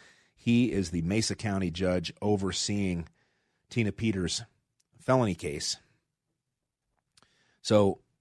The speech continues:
the dramas continue to unfold everywhere you look. But I want to keep talking about this Trump thing.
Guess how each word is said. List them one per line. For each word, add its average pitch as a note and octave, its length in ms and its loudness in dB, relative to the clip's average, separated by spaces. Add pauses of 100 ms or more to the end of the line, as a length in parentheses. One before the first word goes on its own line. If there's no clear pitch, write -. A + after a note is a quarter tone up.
(240)
the G2+ 120 0
dramas A2 580 6
continue G#2 520 0
to F2 160 -4
unfold F#2+ 680 0
everywhere G2+ 1000 0
you D#2+ 240 -6
look. D2 320 -8
But A#2+ 120 2
I C3 100 6
want E3+ 160 6
to C#3 40 0
keep D3 200 -4
talking A2+ 340 0
about F2+ 260 -2
this E2 160 -8
Trump A#2 280 -4
thing. A2 280 -2